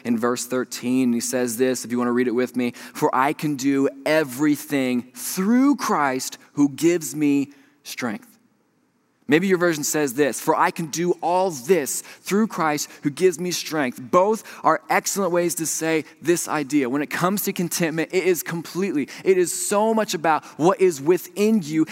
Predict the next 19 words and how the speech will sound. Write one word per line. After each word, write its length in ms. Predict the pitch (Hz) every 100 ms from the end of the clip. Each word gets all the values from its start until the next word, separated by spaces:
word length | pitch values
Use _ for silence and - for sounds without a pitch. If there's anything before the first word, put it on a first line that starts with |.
| -
as 180 | 180
opposed 460 | 160 - 175 190 202
to 80 | 180
what 140 | 180
is 120 | 165
surrounding 520 | - 170 165 165 180 160
you 160 | 165
at 80 | 147
that 160 | 147 135
moment. 340 | 131 113 - _ _ _ _ _ _ _ _ _ _ _
It 120 | 214
is 140 | 214 185
all 320 | 190 214 233
about 300 | 180 175 - -
who 300 | 185 233 262
is 200 | 240 208
in 140 | 202 214
your 140 | 226
heart, 380 | 208 185 160 156